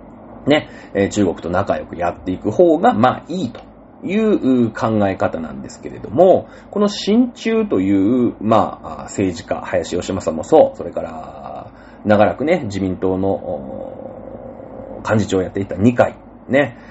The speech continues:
えー、二階さんという方ね、いますけれども、まあ、この人もね、代表的な親中議員ということになるんだけれども、もうね、その親中っていうことの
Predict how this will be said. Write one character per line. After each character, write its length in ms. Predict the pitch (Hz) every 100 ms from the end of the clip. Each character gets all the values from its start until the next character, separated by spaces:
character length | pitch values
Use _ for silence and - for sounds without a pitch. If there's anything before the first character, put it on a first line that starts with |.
| - -
え 420 | 92 90 82 78
ー、 40 |
二 80 | 95
階 120 | -
さ 120 | - -
ん 60 |
と 80 | -
い 20 |
う 40 | -
方 200 | - 113
ね、 240 | 185 110
い 40 |
ま 120 | 90 -
す 100 | -
け 60 |
れ 100 | -
ど 80 | -
も、 240 | 123 151
ま 120 | 107 117
あ、 20 |
こ 80 | 131
の 80 |
人 120 | 117 87
も 140 | 78
ね、 380 | 135 131 78 85
代 160 | 85 85
表 160 | 85
的 140 | 80 87
な 80 | 85
親 260 | - 92
中 280 | 85 95 87
議 160 | 82 92
員 200 | 95 69
と 100 | 71
い 100 | 87
う 60 |
こ 100 | 85
と 80 | 98
に 100 | 87
な 140 | 107 196
る 100 | 160
ん 120 | 87
だ 80 | -
け 100 | 69
れ 100 | 71
ど 120 | 85
も、 360 | 110 151 85 - - - - -
も 260 | 131 233 135
う 20 |
ね、 260 | 95 98 85
そ 140 | 90
の 100 | 80
親 460 | - - 135 226 240
中 280 | - 254 269
っ 20 |
て 240 | 254 -
い 140 | 254 240
う 180 | 247 240
こ 140 | 240
と 100 | 226
の 140 | 220